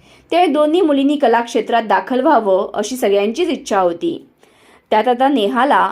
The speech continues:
आपल्याच मालिकेत अभिनयाची संधी मिळालीये, यामुळे विद्या सावळे खुश आहेत. सिंधुताई माझी माई या मालिकेतून माय लेकी प्रथमच एकत्रितपणे स्क्रीन शेअर करताना दिसल्यात.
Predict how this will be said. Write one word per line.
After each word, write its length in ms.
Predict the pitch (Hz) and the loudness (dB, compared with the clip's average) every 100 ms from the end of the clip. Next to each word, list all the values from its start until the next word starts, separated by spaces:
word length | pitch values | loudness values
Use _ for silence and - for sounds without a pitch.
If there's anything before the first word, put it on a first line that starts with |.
| - | -2
आपल्याच 400 | 240 277 339 349 | -2 2 0 2
मालिकेत 400 | 302 262 269 302 | 0 0 -2 -2
अभिनयाची 480 | 269 226 240 240 262 | -2 0 -2 -2 -4
संधी 380 | 254 208 208 254 | -2 -2 -2 0
मिळालीये, 640 | 247 226 214 190 185 240 - _ - - | 0 0 0 -2 -4 -6 -14 _ -20 -6
यामुळे 480 | 233 240 269 220 226 | 0 2 4 2 0
विद्या 320 | 226 190 247 | -2 0 0
सावळे 300 | 269 190 220 - | 2 2 2 0
खुश 260 | 214 202 | -4 -2
आहेत. 300 | 175 190 147 - - | -2 -2 -4 -6 -6
सिंधुताई 440 | 226 208 208 208 | -4 -2 0 2
माझी 360 | 226 294 196 262 | 2 0 -2 -2
माई 340 | 233 240 196 196 - _ | -2 -2 -4 -8 -14 _
या 120 | 285 302 | 0 2
मालिकेतून 600 | 302 302 349 339 349 320 | 2 2 -2 -4 -2 0
माय 220 | 233 269 | 2 2
लेकी 260 | 269 262 | 0 -2
प्रथमच 520 | 262 233 269 269 233 - | -2 0 0 0 0 -2
एकत्रितपणे 800 | 208 240 240 285 - 247 190 214 | -2 -2 0 -2 0 -2 0 -4
स्क्रीन 300 | - 277 294 | -4 -2 -2
शेअर 240 | 302 220 | 0 0
करताना 400 | 220 190 196 190 | 0 0 0 -2
दिसल्यात. 460 | 196 185 196 175 | -2 -4 -2 -2